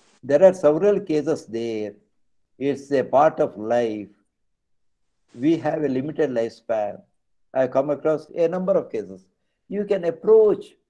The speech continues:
the relatives of the witnesses. They will be having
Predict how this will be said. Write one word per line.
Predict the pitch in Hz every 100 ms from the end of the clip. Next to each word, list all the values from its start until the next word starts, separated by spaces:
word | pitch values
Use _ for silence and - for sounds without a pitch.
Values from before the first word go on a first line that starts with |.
| _ _ _
the | 143 160 160 151 135
relatives | 135 185 208 208 196 202 190 - _ _ -
of | 170 170 165 -
the | 156
witnesses. | 127 127 - 139 - 101 92 _ _ _ _ _ -
They | 165
will | 202 196
be | 185
having | 151 160 180 190 190